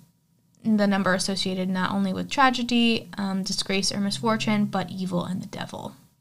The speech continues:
Considering his extensive knowledge of death's design and how it works, many Final Destination fans have theorized that William Bloodworth is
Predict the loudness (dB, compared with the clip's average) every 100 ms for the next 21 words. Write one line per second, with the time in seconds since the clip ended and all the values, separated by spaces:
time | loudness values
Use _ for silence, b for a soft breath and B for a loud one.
0 | _ _ 0 2 4 2 4 4 2 0
1 | 0 0 0 -2 0 -2 -2 -4 -2 -2
2 | -2 -4 -2 -2 -2 -2 -4 -4 -4 -4
3 | 0 0 0 -4 -2 2 2 2 2 2
4 | 0 0 -2 0 -2 -2 0 0 -2 -6
5 | 0 2 4 2 2 0 -2 0 0 0
6 | 0 -4 -4 -2 -2 -4 -10 -4 -2 -2